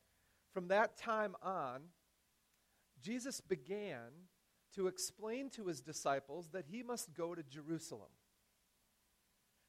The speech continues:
and suffer many things at the hands of the elders, the chief priests, and the teachers of the law, and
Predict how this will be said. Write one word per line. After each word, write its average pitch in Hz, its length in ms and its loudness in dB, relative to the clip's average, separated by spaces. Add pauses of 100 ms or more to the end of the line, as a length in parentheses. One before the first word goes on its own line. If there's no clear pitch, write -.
and 156 160 -2
suffer 240 500 0 (600)
many 220 280 2
things 214 400 -2 (920)
at 165 120 -2
the 170 80 -4
hands 220 420 -2
of 175 80 -6
the 156 160 -10
elders, 202 520 4
the 143 100 -16
chief 214 260 -10 (140)
priests, 196 520 -6
and 151 120 -10
the 139 80 -6
teachers 202 400 -10
of 180 80 -2
the 160 60 -8
law, 139 500 0 (760)
and 202 360 4